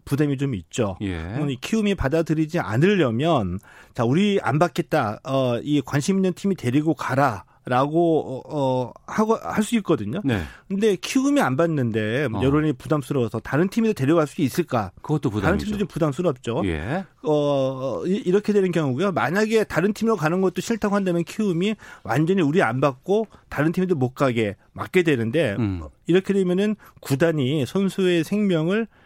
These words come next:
Speaker 1: 어, 인위적으로, 어, 종료시키는, 은퇴, 은퇴를 시키는 것이기 때문에 이것도 이에 따른 부담도 있을 수는 있겠죠.
Speaker 2: 음, 알겠습니다.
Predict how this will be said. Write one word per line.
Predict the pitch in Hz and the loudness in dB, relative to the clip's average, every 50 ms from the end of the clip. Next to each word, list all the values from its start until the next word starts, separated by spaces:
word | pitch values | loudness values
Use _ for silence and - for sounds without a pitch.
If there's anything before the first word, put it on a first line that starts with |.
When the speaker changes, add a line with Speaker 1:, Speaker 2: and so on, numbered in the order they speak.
| _ - - - - _ - | _ -20 -20 -20 -16 _ -4
Speaker 1:
어, | 127 127 123 120 - | -2 -2 -2 -2 0
인위적으로, | - 147 175 196 202 170 170 147 123 110 104 104 101 95 92 - _ _ _ _ _ _ - | 0 2 4 4 4 2 2 2 2 0 -2 -2 -4 -6 -8 -10 _ _ _ _ _ _ -4
어, | 123 117 | -2 -2
종료시키는, | - - 139 147 165 170 160 - - - - - 123 120 101 95 - _ - | 0 0 0 2 2 2 0 -2 -4 -8 -6 -4 -2 -2 -2 -4 -8 _ -4
은퇴, | 143 143 175 170 - 185 | -2 0 0 0 0 0
은퇴를 | 123 139 160 165 214 190 185 | 0 0 2 2 2 0 0
시키는 | 151 160 - - 180 175 165 | -2 -6 -6 -4 -2 0 0
것이기 | 147 143 131 135 143 | 0 0 -2 -4 -4
때문에 | 127 156 156 147 131 | -2 -2 0 2 2
이것도 | 139 165 160 - 160 151 - - | 2 2 2 0 -2 -4 -2 -2
이에 | 143 143 156 160 | 0 2 2 2
따른 | - 156 147 147 175 190 190 - - - - - - | 2 0 0 0 0 -2 -2 -4 -8 -16 -20 -12 -6
부담도 | - 123 - 147 139 135 127 160 185 185 - - | -4 -2 0 0 0 0 0 0 -2 -2 -2 -4
있을 | 139 143 - 156 | -4 -2 -2 -2
수는 | - 180 165 120 | -2 -2 -2 -2
있겠죠. | - - 107 - - 104 104 - _ _ | -4 -6 -8 -10 -10 -12 -12 -12 _ _
Speaker 2:
음, | 110 101 92 92 90 90 90 87 - - | -8 -6 -6 -6 -8 -12 -14 -18 -18 -14
알겠습니다. | 98 92 85 90 85 - - 82 73 69 65 - - | -14 -12 -12 -12 -14 -12 -12 -12 -12 -12 -14 -16 -18